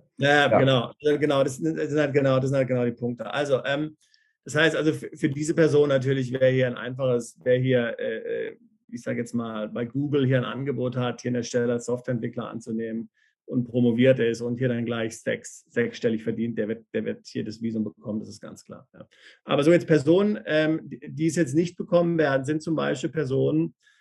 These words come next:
Speaker 1: äh, die man eigentlich so nicht erwartet hätte, wie zum Beispiel Unternehmer, ja. Also wenn ich jetzt sagen will, ich will jetzt hier gerne, äh, hinkommen und ein Hotel kaufen, ja, oder ein kleines, oder eine Pension kaufen oder eine Autowerkstatt kaufen,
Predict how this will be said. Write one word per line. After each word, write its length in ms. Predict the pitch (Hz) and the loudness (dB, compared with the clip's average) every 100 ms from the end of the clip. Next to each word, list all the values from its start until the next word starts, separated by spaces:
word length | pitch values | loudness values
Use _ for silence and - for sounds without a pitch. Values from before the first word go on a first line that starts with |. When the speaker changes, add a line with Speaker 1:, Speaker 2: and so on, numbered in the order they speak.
| _ _ _ _ _ _ _ _ _ _ - - | _ _ _ _ _ _ _ _ _ _ -18 -4
Speaker 1:
äh, 180 | 156 147 | 4 4
die 180 | 131 170 | 6 6
man 160 | 170 156 | 6 4
eigentlich 720 | 135 143 175 170 156 131 - | 2 2 2 2 2 0 -6
so 220 | 143 156 | 2 4
nicht 300 | 156 143 127 | 6 4 2
erwartet 640 | 127 117 113 135 156 131 | -4 -4 -4 -4 -4 0
hätte, 340 | 131 110 120 107 | 0 2 0 -4
wie 120 | 131 | -4
zum 200 | 160 139 | 0 0
Beispiel 540 | 123 113 131 - 143 | 2 0 -2 -2 -4
Unternehmer, 800 | - 131 127 110 107 117 110 92 | 0 2 2 2 0 -2 -4 -6
ja. 220 | 104 120 | -6 -6
Also 280 | - 127 127 | -4 -2 0
wenn 140 | 127 127 | 0 0
ich 180 | 160 | -2
jetzt 220 | 175 160 - | 0 -2 0
sagen 420 | 127 135 165 165 | 0 0 0 0
will, 160 | 165 | 0
ich 240 | 156 135 127 | 0 -6 -8
will 160 | 143 | -4
jetzt 180 | 151 151 | -4 -2
hier 140 | 147 131 | -2 2
gerne, 640 | 127 131 135 131 131 127 - | 2 2 2 2 2 -2 -10
äh, 280 | 107 98 | -12 -8
hinkommen 640 | 131 147 170 160 160 160 - | -4 -2 -2 0 2 2 0
und 260 | 135 131 | -2 -2
ein 80 | 127 | -2
Hotel 360 | 123 123 120 135 | -2 0 0 0
kaufen, 680 | 139 143 147 131 151 156 | -4 0 0 0 -4 -2
ja, 300 | 117 113 - - | -4 -6 -6 -2
oder 180 | 127 | 0
ein 100 | 120 | 0
kleines, 480 | 120 123 131 127 - - | 0 -2 0 0 -4 -6
oder 140 | 117 | -4
eine 140 | 110 | -4
Pension 580 | 113 131 117 123 156 160 | -6 -4 0 2 0 0
kaufen 380 | 147 147 151 143 | 0 0 0 0
oder 80 | 113 | -4
eine 100 | 101 | -2
Autowerkstatt 640 | 131 156 127 127 - 120 | -2 0 0 -2 -4 -6
kaufen, 600 | - 123 131 135 139 - | -2 -2 0 -2 -6 -6